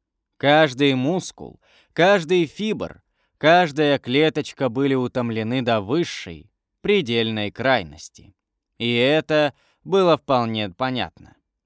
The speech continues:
Менее чем за пять месяцев собаки пробежали две с половиной тысячи миль, а за последние тысячу восемьсот миль отдыхали всего пять дней. Когда, наконец, прибыли в Скагуэй,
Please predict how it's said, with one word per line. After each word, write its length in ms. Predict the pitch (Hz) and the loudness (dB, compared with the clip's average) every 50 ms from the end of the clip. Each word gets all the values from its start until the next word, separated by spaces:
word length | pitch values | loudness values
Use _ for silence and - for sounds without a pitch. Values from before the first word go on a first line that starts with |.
| _ _ | _ _
Менее 540 | 104 110 123 143 160 165 165 160 156 151 143 | -6 -2 0 0 2 2 2 2 0 0 -2
чем 240 | - 151 147 143 127 | -2 -2 -4 -2 -2
за 160 | 113 135 127 | -2 -2 -2
пять 260 | - 139 131 - - | 0 -2 -2 -2 -4
месяцев 640 | 120 123 143 160 147 - 107 92 - - 80 _ | -4 -4 -2 -2 -4 -6 -10 -12 -14 -18 -16 _
собаки 480 | - - 120 113 110 131 143 143 - 139 | -8 -4 -4 -2 2 0 0 0 -2 -6
пробежали 640 | - - 120 113 101 117 107 98 127 139 139 135 123 | -6 -4 -6 -4 -4 -6 -6 -2 -2 -2 0 -2 -4
две 340 | 101 104 101 113 139 160 151 | -4 -6 -4 0 0 0 -2
с 80 | - | -2
половиной 560 | - - 143 135 131 127 127 135 135 127 120 | -2 -2 0 0 0 0 -2 -2 -2 -4 -4
тысячи 540 | 107 - - 123 123 - - 123 - - - | -6 -6 -8 -8 -8 -6 -8 -10 -10 -8 -6
миль, 420 | 123 123 139 160 156 120 80 71 _ _ _ _ _ _ _ | -6 -4 -4 -4 -4 -6 -8 -12 _ _ _ _ _ _ _
а 120 | - 127 135 | 0 0 0
за 180 | 113 127 131 | 2 0 -2
последние 880 | - 123 113 104 - - 117 131 160 165 135 117 95 85 80 76 78 - _ _ _ _ _ _ _ _ _ | 0 0 -2 -2 -2 -6 -4 -2 -2 -2 -4 -6 -8 -10 -12 -16 -18 -20 _ _ _ _ _ _ _ _ _
тысячу 520 | - 151 147 131 - 143 127 - - 127 | 0 0 0 0 -2 -6 -6 -4 -4 -4
восемьсот 640 | 120 117 - - 123 120 107 - - 123 113 98 - | -4 -4 -4 -6 -8 -8 -8 -6 -6 -6 -6 -6 -6
миль 380 | 101 101 123 156 165 127 95 - _ _ _ _ _ _ _ _ | -8 -6 -4 -2 -4 -4 -6 -10 _ _ _ _ _ _ _ _
отдыхали 720 | _ - 208 190 160 127 143 131 - - 135 139 143 139 123 | _ 0 0 0 0 -4 -4 -4 -2 0 2 2 2 2 0
всего 360 | 110 - - 127 120 110 107 | -4 -6 -8 -6 -4 -4 -4
пять 360 | 98 - - 117 113 107 92 90 | -6 -4 -4 -2 -2 -2 -4 -6
дней. 420 | 107 113 120 110 85 - _ _ _ _ _ _ _ _ | -8 -8 -6 -8 -10 -12 _ _ _ _ _ _ _ _
Когда, 440 | - 123 127 131 117 107 139 151 160 | 0 2 2 2 2 2 2 2 2
наконец, 500 | 156 151 - - 147 143 143 135 - - | 2 0 -2 -2 -2 0 0 -2 -4 -8
прибыли 460 | - - 131 139 143 131 135 123 117 | -8 -4 -2 -2 0 0 0 -2 -2
в 60 | 107 - | -4 -4
Скагуэй, 720 | - - - 143 170 175 135 117 92 82 78 73 - _ | -8 -2 2 4 4 4 2 -2 -8 -10 -14 -18 -20 _